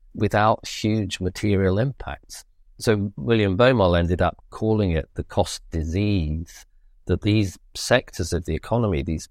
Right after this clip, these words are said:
very good sectors of the economy from a sustainability and from a human well-being and from an employment point of view,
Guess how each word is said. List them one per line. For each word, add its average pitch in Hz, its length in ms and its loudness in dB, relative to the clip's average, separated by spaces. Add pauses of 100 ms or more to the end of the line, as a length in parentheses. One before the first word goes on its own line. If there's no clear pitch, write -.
very 110 340 2
good 165 300 0
sectors - 520 -4
of 76 220 -4
the 76 60 0
economy 78 460 -2
from 80 200 -4
a - 40 -4
sustainability 92 920 -2
and 90 140 -2
from 82 160 -4
a 80 40 0
human 85 400 -2
well-being 101 580 0 (240)
and 101 180 -2
from 90 180 0
an 87 100 0
employment 92 720 0
point 80 300 -4
of 78 120 -6
view, 85 320 0